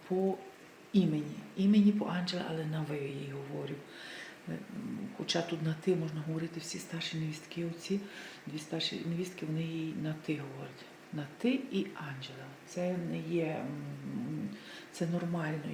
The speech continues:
є, ви розумієте, старша людина. Тут так привикли, і тут всім на ти говорять, тому що повага це є щось дру-, дру-, інакше. Це, це повага, це є зовсім друга річ. А говорити на ви,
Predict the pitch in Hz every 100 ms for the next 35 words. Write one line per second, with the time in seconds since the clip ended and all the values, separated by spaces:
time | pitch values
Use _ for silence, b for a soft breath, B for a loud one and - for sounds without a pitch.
0 | - - 156 156 160 175 180 139 143 143
1 | - - 160 - 160 160 165 160 196 185
2 | 175 - 180 208 - 170 - 170 - 202
3 | 180 175 - 160 147 165 180 185 226 -
4 | B B B B B - 160 170 - 175
5 | - 170 160 170 160 151 170 202 - -
6 | 170 165 - 170 151 156 147 156 156 -
7 | 165 165 151 143 - - 160 156 165 165
8 | - 160 190 175 170 165 160 165 160 156
9 | 151 151 170 175 170 160 156 156 147 -
10 | - - 156 151 170 175 156 160 165 180
11 | 262